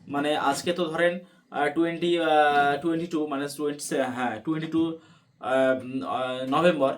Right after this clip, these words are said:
হুম, মানে সে অক-, নভেম্বর বাইশ তারিখ, আমাদের ডিসেম্বর থেকে মানে এক্সাম স্টার্ট হবে, তা সত্ত্বেও আমাদের সমস্ত কাজগুলো করতে হচ্ছে, কিছু করার নেই। হ্যাঁ, আর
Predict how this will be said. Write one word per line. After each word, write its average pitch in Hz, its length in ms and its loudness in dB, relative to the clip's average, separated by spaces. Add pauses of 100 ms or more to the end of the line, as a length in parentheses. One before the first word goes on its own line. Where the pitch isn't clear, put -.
(380)
হুম, 175 200 -12 (240)
মানে 123 220 -10
সে 131 80 -8 (140)
অক-, - 220 -12
নভেম্বর 156 260 0 (280)
বাইশ 135 260 4
তারিখ, 151 200 0 (460)
আমাদের 139 340 -4
ডিসেম্বর 170 380 0
থেকে 175 140 0 (260)
মানে 135 180 2 (260)
এক্সাম 151 240 2 (120)
স্টার্ট 156 280 4
হবে, 139 140 -2 (200)
তা 151 80 2 (160)
সত্ত্বেও 156 320 -2
আমাদের 156 220 -4
সমস্ত 160 200 -10 (120)
কাজগুলো 147 320 0
করতে 156 320 -4
হচ্ছে, 131 200 -4 (380)
কিছু 180 220 -6
করার 151 260 6
নেই। - 100 -6 (580)
হ্যাঁ, 110 220 -4 (160)
আর 165 80 6